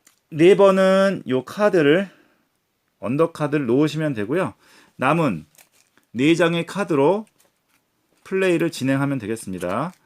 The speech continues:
그렇게 해서 트릭을 전부 다 따갑니다. 따가서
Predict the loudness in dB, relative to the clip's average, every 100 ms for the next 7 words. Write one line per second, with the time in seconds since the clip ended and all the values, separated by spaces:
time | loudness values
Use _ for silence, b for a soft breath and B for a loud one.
0 | b b -4 -2 0 0 0 -4 -4 0
1 | 2 4 4 4 0 -2 -4 -2 -6 -4
2 | -4 -2 -4 -6 -10 b b b b b
3 | -2 2 4 2 -2 -2 0 0 0